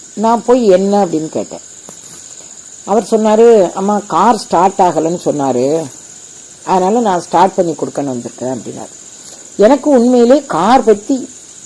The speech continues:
ஒரு சின்ன துளி கூட எனக்கு அறிவு கிடையாது குழந்தைகளா. அப்ப நான் அவர்கிட்ட, எனக்கு ஒரு ஆர்வம், "கார் ஸ்டார்ட் ஆகலைன்னா நீங்க என்ன பண்ணுவீங்க?" அப்படின்னு கேட்டேன். "நாங்க, அ, அந்த, அந்த கார் வந்து விலை கூடுன கார்."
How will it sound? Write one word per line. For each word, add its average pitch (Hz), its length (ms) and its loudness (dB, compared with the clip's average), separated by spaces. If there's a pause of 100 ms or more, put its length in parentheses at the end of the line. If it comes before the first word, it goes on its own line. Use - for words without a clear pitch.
(340)
ஒரு 214 160 4
சின்ன 330 760 4
துளி 277 340 4
கூட 277 180 6
எனக்கு 226 220 2
அறிவு 190 240 4
கிடையாது 147 300 2
குழந்தைகளா. 127 460 -4 (960)
அப்ப 190 200 0
நான் 214 300 2
அவர்கிட்ட, 190 280 2
எனக்கு 233 240 2
ஒரு 226 80 6
ஆர்வம், 185 400 4 (220)
"கார் 220 300 0
ஸ்டார்ட் 196 360 2
ஆகலைன்னா 175 380 2
நீங்க 226 340 2
என்ன 175 160 4
பண்ணுவீங்க?" 135 480 -2
அப்படின்னு 120 280 -10
கேட்டேன். - 320 -20 (640)
"நாங்க, 214 800 2 (180)
அ, 135 400 -8
அந்த, 214 360 2
அந்த 214 320 0
கார் 240 340 2
வந்து 220 600 2 (560)
விலை 240 360 4
கூடுன 180 340 2
கார்." 127 240 -4